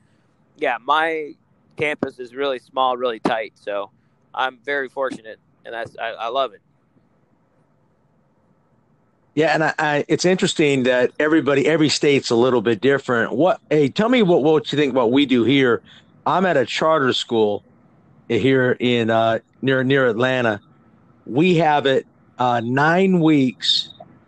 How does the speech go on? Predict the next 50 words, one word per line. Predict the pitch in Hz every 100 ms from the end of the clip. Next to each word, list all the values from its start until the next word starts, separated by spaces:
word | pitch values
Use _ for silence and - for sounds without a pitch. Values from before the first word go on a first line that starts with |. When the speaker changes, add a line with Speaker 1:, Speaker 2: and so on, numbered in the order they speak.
| _ _ _ _
Speaker 2:
so | - 147 135
the | 127
kids | 123 190 180 120
don't | 156 143
have | 143 143
it | 131
all | 127 127
year | 123 123
round, | 120 127 123 117
which | 117
I | 123 139
don't | 123 151 143
like. | 117 110 -
I'm | 151
actually, | 180 - - 175
I, | 143 143 123
I |
kinda | 135 185 220
like | 160 143 170 170
what | 156
you | 139
guys | 135 143 127
are | 123
doing | 117 139 135 120 107 - - _ - -
with | 143 139
the |
four | - 160 151
days | 135 127 113
a | 120
week. | 160 123
I | 117
kinda | 131 160 139
like | 131 147
that. | 143 127 - - - -
We | 139 175
have | 165 123
nine | 135 143 160 156
weeks | 147 156 151 - - -
every | 139 127 123
day. | 123 117
They, | 123
they | 123
have | 131 123
P | 165 147 143
E | 135
every | 143 135
day | 131 131
for | 117 104
fifty | - 117 117
minutes. | 113 113 95 73 -